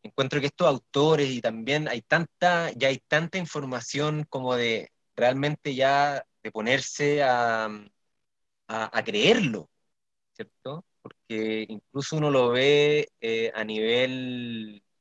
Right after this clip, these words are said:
convención constitucional, ya me voy a ir en la, en esa, pero como que, eh, no sé, pues, te piden que en la convención el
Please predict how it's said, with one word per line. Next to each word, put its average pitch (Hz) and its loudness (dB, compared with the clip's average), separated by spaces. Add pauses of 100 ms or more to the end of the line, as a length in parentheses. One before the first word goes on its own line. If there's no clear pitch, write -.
(120)
convención 113 -4
constitucional, 101 -8
ya 101 -8
me 107 -6
voy 104 -6
a - -4
ir 104 -4
en 101 -6
la, 104 -6
en 104 -8
esa, 123 -4 (300)
pero 110 2 (520)
como 123 -2 (240)
que, 123 0 (280)
eh, 113 0
no 107 -6
sé, 135 0
pues, 101 -8
te 113 -2
piden 143 2
que 139 -4
en 127 -4
la 127 4
convención 120 -2
el 123 -2